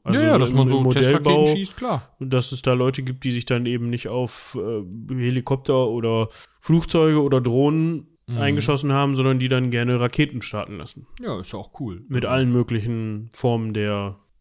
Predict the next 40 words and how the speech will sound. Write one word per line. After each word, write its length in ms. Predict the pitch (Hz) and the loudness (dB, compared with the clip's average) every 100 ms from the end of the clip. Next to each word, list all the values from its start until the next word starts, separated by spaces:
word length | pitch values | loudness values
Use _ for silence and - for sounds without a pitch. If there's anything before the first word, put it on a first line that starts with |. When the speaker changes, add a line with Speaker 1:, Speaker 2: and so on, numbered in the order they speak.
| - | -10
Speaker 1:
des, 160 | 110 | -8
des 400 | - 107 - - - - - | -6 -8 -8 -12 -18 -20 -16
Treibstoffes. 720 | - 117 117 - 104 101 90 | -6 -4 -4 -4 -6 -6 -10
Ob 140 | 110 110 | -10 -6
das 160 | 110 | -6
jetzt 160 | - 107 | -6 -8
Flüssigkeitsraketen 920 | 120 120 - 131 120 117 - 123 117 | -6 -6 -4 -2 -2 -4 -2 -2 -2
sind 180 | 117 117 | -4 -4
oder 180 | 113 110 | -4 -6
ob 120 | 107 | -6
das 180 | 117 104 | -6 -4
jetzt 340 | 113 - - - - - - - | -6 -8 -16 -16 -20 -20 -12 -2
Druck, 340 | 123 147 - | 2 2 0
äh, 540 | 127 117 131 123 120 117 117 117 | -6 -2 -2 0 -2 -6 -12 -16
getriebene 480 | - 123 - 127 127 | -12 -10 -6 -4 -2
Raketen 420 | 120 - 127 123 | -2 -2 -2 -2
oder 100 | 120 | -4
Luftdruckgetriebene 840 | 110 135 - 127 123 127 127 120 117 | -2 -2 -2 -6 -6 -6 -6 -4 -4
Raketen 360 | 110 127 113 | -4 -4 -4
sind, 100 | 113 | -4
gibt's 180 | 107 - | -6 -4
ja 80 | 107 | -4
alles 200 | 104 104 | -6 -6
Mögliche. 360 | 110 104 98 | -4 -4 -4
Aber 120 | 104 104 | -4 -4
ich 100 | - | -2
kenn 140 | 123 | -2
mich 140 | 113 | 0
da 80 | 117 | -2
auch 120 | 110 | -2
nicht 140 | 107 104 | -2 -4
so 100 | 110 | -6
mit 180 | 98 - | -8 -10
aus. 240 | 69 - - - - - | -12 -14 -14 -14 -8 2
Wir 180 | 147 | 2
waren 220 | 160 160 156 | 4 2 4
bei 160 | 139 | 2
seinen 500 | 127 127 120 120 - | 2 2 2 -2 -4
Studienab-, 920 | 131 - 147 147 165 - 151 - - | -10 -6 -4 0 -2 -2 -12 -14 -12
äh, 260 | 143 120 110 | -8 -8 -10